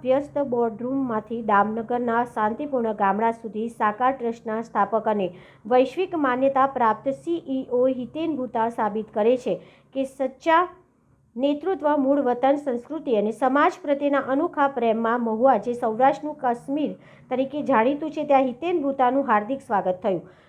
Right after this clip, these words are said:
યુવાનોને પ્રેરણા. મહુવા ગુરુકુલ ખાતે ચારસો વિદ્યાર્થીઓ માટે આર્ટિફિશિયલ ઇન્ટેલિજન્સને ઉત્તેજક પ્રવચન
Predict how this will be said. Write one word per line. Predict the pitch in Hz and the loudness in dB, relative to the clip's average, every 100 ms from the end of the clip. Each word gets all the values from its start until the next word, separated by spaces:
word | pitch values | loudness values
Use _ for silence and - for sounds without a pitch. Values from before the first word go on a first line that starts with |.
| - | -8
યુવાનોને | 254 285 381 359 330 339 | 2 6 6 4 -2 -2
પ્રેરણા. | 294 269 277 | 2 2 4
મહુવા | 294 262 262 302 | 0 0 2 2
ગુરુકુલ | 277 269 262 269 | 2 -2 0 0
ખાતે | 277 247 226 240 | 2 0 -2 -2
ચારસો | 254 226 233 311 | 0 0 0 -6
વિદ્યાર્થીઓ | 285 - 233 233 277 | -6 -2 -2 0 0
માટે | 262 233 247 | 0 0 0
આર્ટિફિશિયલ | 240 240 302 311 294 320 311 311 - _ | 0 0 -2 -6 -2 2 0 0 -20 _
ઇન્ટેલિજન્સને | 277 277 277 277 311 330 302 180 - _ _ - 240 277 285 _ - | -6 0 0 0 -2 0 0 -2 -6 _ _ -8 -2 -2 -2 _ -10
ઉત્તેજક | 277 - 349 285 320 320 | -10 -4 -2 2 2 2
પ્રવચન | 277 240 254 302 | 0 2 2 2